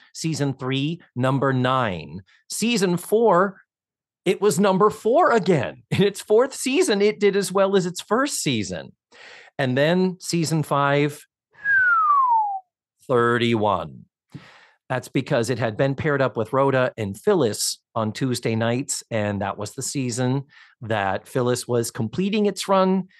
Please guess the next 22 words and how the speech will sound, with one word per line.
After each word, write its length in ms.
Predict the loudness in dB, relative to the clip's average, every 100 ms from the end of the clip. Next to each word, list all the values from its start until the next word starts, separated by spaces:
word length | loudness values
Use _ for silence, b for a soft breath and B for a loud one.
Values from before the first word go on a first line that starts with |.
| b b -2
and 460 | 0 2 0 -4 b b _
Rhoda 580 | -2 0 2 2 0 -4 _
was 280 | -4 -4 -4
doing 400 | -2 0 0 -2
the 100 | -2
divorce 680 | -2 0 0 0 -2 -6 -8
season, 560 | -8 -8 -8 -12 -16 -18 _
which 220 | -12 -10
we 120 | -10
discussed 560 | -8 -6 -4 -4 -4 -6
when 100 | -6
we 100 | -6
talked 360 | -6 -6 -6
about 300 | -8 -6 -6 -10
Phyllis, 480 | -12 -8 -8 -8 -10
how 320 | -8 -8 -8 B B B -2
those 200 | -2 -2
shows 440 | 0 0 0 -4
were 360 | -4 -4 -6 -10 _ _ _ _ -16
being 300 | -4 -2 0
retooled 800 | -2 -4 -4 -4 0 0 0 -4 -6
and 480 | -4 -2 -2 -4